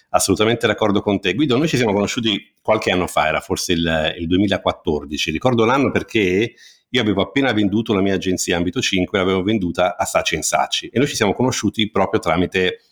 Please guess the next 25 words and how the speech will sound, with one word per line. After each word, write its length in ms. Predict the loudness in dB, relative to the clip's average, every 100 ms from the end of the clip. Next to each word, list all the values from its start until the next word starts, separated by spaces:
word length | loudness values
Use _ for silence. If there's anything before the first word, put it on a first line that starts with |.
| -20 _ _
Saatchi. 680 | -2 0 0 -2 -2 -4 -6 _ _ _
Eh, 460 | 0 2 2 0 -4
e 100 | 0 2
mi 80 |
è 20 | 2
rimasto 300 | 0 0 -2
impresso, 680 | 0 0 0 -2 0 0
perché 220 | -2 -4
siamo 180 | 0 0
venuti 160 | 2 0
a 40 |
trovarti 360 | -2 0 0 0
a 60 |
Muramura 400 | 0 0 0 0
all'epoca, 720 | 0 -2 -4 -2 -2 -2 -8 _ _
il 160 | 0
modo 220 | 2 0
in 80 | 0
cui 160 | 0 0
guardavi 500 | 0 0 0 0 0
il 80 | 0
letame 640 | -2 0 -2 -2 -4 -6
con 160 | 0 2
un 100 | 4
amore 560 | 2 2 2 0 -6